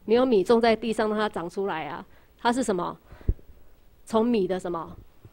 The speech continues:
因缘，他有这个因缘呐。所以他这个，他这个比喻讲得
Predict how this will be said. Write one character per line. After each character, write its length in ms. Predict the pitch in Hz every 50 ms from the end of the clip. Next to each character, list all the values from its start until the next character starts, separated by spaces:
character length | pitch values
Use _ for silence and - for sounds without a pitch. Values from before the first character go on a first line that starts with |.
| - - - - - - - - - - -
因 220 | 247 233 247 247
缘， 360 | 226 202 180 151 151 - 196 - - -
他 180 | - - 269 277
有 160 | 262 208 180
这 120 | - 220
个 100 | - -
因 200 | - 208 214 214
缘 220 | 196 170 - 165 160
呐。 140 | 151 - - 170 - - - - - - - - _ _ _ - _ _ _ _ _ _ _ _ - _ _ _ - - - - - - - - - - - - - - - - - - - - - - - - - - - - - - - - - - - - - - - -
所 80 | - 202
以 40 |
他 100 | 220 262
这 100 | 254 285
个， 280 | 277 233 226 202 - - - 302 277 - - - - - - - _ - _ -
他 160 | - 254 254
这 120 | 247 262
个 120 | 240 233 226
比 300 | 226 - - 190 175 208
喻 140 | 226 214
讲 220 | - - 185 165 170
得 300 | 170 175 165 - - -